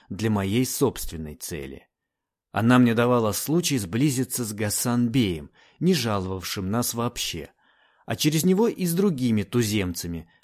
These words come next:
врагами русского порядка, между которыми я, скорее всего,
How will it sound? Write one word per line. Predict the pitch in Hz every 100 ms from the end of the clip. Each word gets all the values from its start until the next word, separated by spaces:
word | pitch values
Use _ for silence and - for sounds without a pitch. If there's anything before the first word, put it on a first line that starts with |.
| _
врагами | 90 120 131 113 92
русского | 101 92 - 92 87
порядка, | 120 117 82 - 82 - _ _ _ -
между | 117 107 117
которыми | 123 123 127 113 113
я, | 110 185
скорее | 180 - 147 147
всего, | 135 139 135 131